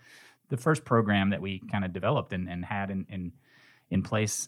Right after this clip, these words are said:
actually before Just City started was our Clean Slate Fund, which, um, helps people who qualify under Tennessee law get their criminal history erased and sealed so that when they go to a job interview, they can answer the question legally, um, "Have you ever been convicted?"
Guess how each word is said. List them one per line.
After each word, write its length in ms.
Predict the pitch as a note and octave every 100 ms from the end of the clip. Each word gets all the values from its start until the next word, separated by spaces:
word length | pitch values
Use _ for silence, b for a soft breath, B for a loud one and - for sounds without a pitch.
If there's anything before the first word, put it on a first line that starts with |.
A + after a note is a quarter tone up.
| -
actually 300 | F2 - F#2+
before 320 | E2+ - C#3+
Just 200 | G2+ F2
City 200 | G2 F2+
started 380 | F2 G#2+ B2+ G#2+
was 160 | F#2 E2+
our 80 | E2+
Clean 240 | - F#2
Slate 320 | - - G2+
Fund, 300 | - A#2+ C#3
which, 340 | A#2+ G2 - -
um, 380 | G2 F#2 F2 F2 _ _ - _ -
helps 300 | A2 - -
people 500 | G#2+ - F#2+ F2 B B B B
who 120 | B2
qualify 680 | - G2 F#2 - D#2+ E2 G2 F2+
under 160 | F2+
Tennessee 340 | - F#2 - F2+
law 340 | E2 E2+ E2+ - -
get 220 | F#2+ -
their 160 | F#2
criminal 320 | E2+ G#2+ G2 F#2+
history 540 | G2 - F2+ F2 F2 -
erased 420 | G#2+ A#2 - -
and 100 | F2
sealed 400 | - C3 F#2+ F2+
so 160 | - F#2
that 200 | F2+ F2
when 120 | F#2+
they 80 | F2+
go 220 | F2 F#2
to 100 | F2+
a 60 | E2
job 400 | E2+ E2 E2+ G#2+ -
interview, 360 | F#2+ E2+ D#2+ F2
they 120 | F2+
can 160 | F#2 F2
answer 300 | F#2+ - A2+
the 60 |
question 360 | - - - F#2
legally, 460 | D#3 F3 D#2 E2 A#2 B B B B -
um, 300 | G2 F#2 F#2+
"Have 160 | G#2 F#2+
you 60 |
ever 100 | F#2
been 240 | G2 F#2+ F2
convicted?" 480 | F#2 C#3 - F#2